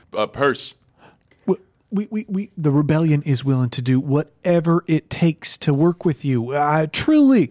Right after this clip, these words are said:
Speaker 1: Well, get out there and find that case, and then I'm gonna stay here 'cause obviously someone is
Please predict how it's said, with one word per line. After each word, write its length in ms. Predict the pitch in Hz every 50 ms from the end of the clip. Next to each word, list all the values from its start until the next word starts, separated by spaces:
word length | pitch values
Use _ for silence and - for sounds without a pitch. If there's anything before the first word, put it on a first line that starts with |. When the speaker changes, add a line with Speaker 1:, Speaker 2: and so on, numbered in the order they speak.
| - -
Speaker 1:
Well, 140 | - 120 143
get 180 | - - 196 208
out 240 | 220 247 269 262 269
there 160 | 185 190 208
and 100 | 208 185
find 280 | - 208 220 233 226
that 180 | 233 233 226 233
case, 320 | - 247 277 269 - - -
and 140 | 135 135 139
then 160 | 143 151 160
I'm 200 | 170 202 226 214
gonna 340 | 196 185 170 151 151 147 113
stay 280 | - - - 175 180 165
here 200 | 170 208 220 185
'cause 200 | 143 135 117 120
obviously 440 | 113 - 123 175 208 165 147 - 120
someone 320 | 117 - 170 175 190 127
is 280 | 110 98 - - -